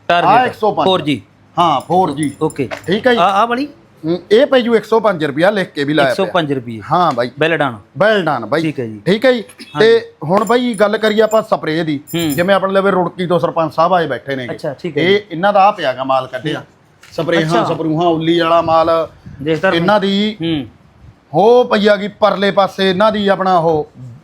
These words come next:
Speaker 2: ਵੀਹ ਲੀਟਰ, ਅਹ, ਪੈਰਾਕਿਊਟ ਕੱਢੀ।
Speaker 1: ਜਿਹੜੀ ਉਹ ਪੈਕਿੰਗ ਪਈ ਆ?
Speaker 2: ਹਾਂ ਜੀ।
Speaker 1: ਓਕੇ।
Speaker 2: ਵੀਹ ਲੀਟਰ ਇਹਨਾਂ ਨੂੰ ਪੈਰਾਕਿਊਟ ਦਿੱਤੀ ਆ
Speaker 1: ਠੀਕ
Speaker 2: ਗੀ
Speaker 1: ਹੈ
Speaker 2: ਆਪਾਂ
Speaker 1: ਜੀ।
Speaker 2: ਨੇ। ਠੀਕ ਹੈ ਜੀ।
Speaker 1: ਓਕੇ।
Speaker 2: ਇੱਕ ਆਦੇ ਮਾਰੇ ਆਏ ਨੇ ਬਾਈ ਆਪਣੇ ਲਵੇ, ਕੋਈ ਵੀ ਬੰਦਾ ਚੱਲ ਕੇ ਆਉਂਦਾ ਰੇਟਾਂ ਦਾ ਮਾਰਾ।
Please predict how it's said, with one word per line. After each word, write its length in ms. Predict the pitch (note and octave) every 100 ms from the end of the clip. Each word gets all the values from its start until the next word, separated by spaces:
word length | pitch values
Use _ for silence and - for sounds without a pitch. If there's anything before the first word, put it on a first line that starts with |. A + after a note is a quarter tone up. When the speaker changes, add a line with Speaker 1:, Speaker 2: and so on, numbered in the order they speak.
| -
Speaker 2:
ਵੀਹ 280 | B2+ E3+ A3+
ਲੀਟਰ, 520 | A3 G#3 G3 G#3+ G#3+
ਅਹ, 440 | - _ D#3 D#3+
ਪੈਰਾਕਿਊਟ 600 | D#3+ G3 F#3+ E3+ D#3+ D3
ਕੱਢੀ। 340 | B2+ B2 C#3+ A#2+ -
Speaker 1:
ਜਿਹੜੀ 140 | F3+
ਉਹ 180 | G3+ A#3+
ਪੈਕਿੰਗ 340 | A3+ F#3+ F#3+ F3
ਪਈ 120 | D#3
ਆ? 40 |
Speaker 2:
ਹਾਂ 200 | E3+ D#3
ਜੀ। 140 | C3 A2+ _ D#3+
Speaker 1:
ਓਕੇ। 220 | D3 D3
Speaker 2:
ਵੀਹ 140 | F#3+
ਲੀਟਰ 240 | A3+ G#3 G3
ਇਹਨਾਂ 200 | F#3+ A3+
ਨੂੰ 100 | G#3
ਪੈਰਾਕਿਊਟ 500 | F#3 D#3 C#3 C#3 B2
ਦਿੱਤੀ 280 | B2 D#3
ਆ 80 | D#3
Speaker 1:
ਠੀਕ 100 | F3
Speaker 2:
ਗੀ 60 | D3
Speaker 1:
ਹੈ 80 | C3
Speaker 2:
ਆਪਾਂ 160 | B2
Speaker 1:
ਜੀ। 60 | A#2
Speaker 2:
ਨੇ। 60 |
ਠੀਕ 220 | A#2 E3+ G#3
ਹੈ 80 |
ਜੀ। 100 | F3+ D#3
Speaker 1:
ਓਕੇ। 340 | D#3 - C3 G2 E3
Speaker 2:
ਇੱਕ 180 | D#3+
ਆਦੇ 180 | F#3+ A3
ਮਾਰੇ 200 | A3+ A3
ਆਏ 100 | G#3
ਨੇ 80 | G3
ਬਾਈ 200 | G3 A3+
ਆਪਣੇ 240 | G#3 G3
ਲਵੇ, 300 | G3 F#3 F#3 - _ _ -
ਕੋਈ 140 | G#3
ਵੀ 120 | A#3
ਬੰਦਾ 240 | A3 G#3 G3
ਚੱਲ 280 | G3 F3 E3+
ਕੇ 100 | F3
ਆਉਂਦਾ 180 | F#3
ਰੇਟਾਂ 320 | A#3 F3+ D#3+ C#3
ਦਾ 100 | A#2+
ਮਾਰਾ। 260 | A2+ G#2+